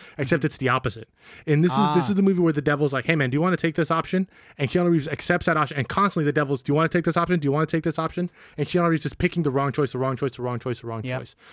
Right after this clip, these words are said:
Speaker 1: All the way to the point where at the end of the film, spoilers, uh, he wakes up back in the original trial case in Florida.
Speaker 2: Yeah.
Speaker 1: He's given that opportunity to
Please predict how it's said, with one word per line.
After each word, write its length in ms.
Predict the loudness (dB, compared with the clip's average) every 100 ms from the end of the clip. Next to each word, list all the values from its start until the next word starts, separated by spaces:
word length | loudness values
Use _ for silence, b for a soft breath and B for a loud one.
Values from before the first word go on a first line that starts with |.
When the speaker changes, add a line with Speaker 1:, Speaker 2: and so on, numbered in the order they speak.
| B
Speaker 1:
All 140 | -2 2
the 60 |
way 60 | 2
to 100 | 0
the 60 | 0
point 220 | 0 2
where 140 | 2
at 100 | 0
the 140 | 0 0
end 100 | 0
of 60 |
the 80 | 0
film, 300 | -2 -2 -4
spoilers, 440 | -6 -2 0 -2 -4 B B B
uh, 140 | -4 -2
he 160 | 0
wakes 320 | 0 2 2 2
up 240 | 0 -2 -18 b b b -4
back 400 | 0 2 0 -4
in 380 | 0 0 0 -6 _
the 160 | 0 2
original 720 | 2 0 0 2 0 -2 -6 _ _
trial 320 | -4 -2 -2
case 360 | -4 -6 -6 -10 _ -6
in 140 | -4
Florida. 340 | -2 -2 -2 -4 -8
Speaker 2:
Yeah. 160 | -4
Speaker 1:
He's 160 | -2 -4
given 340 | 0 0 2
that 140 | 0 0
opportunity 500 | -2 -2 -2 -2 -2
to 220 | -4 -6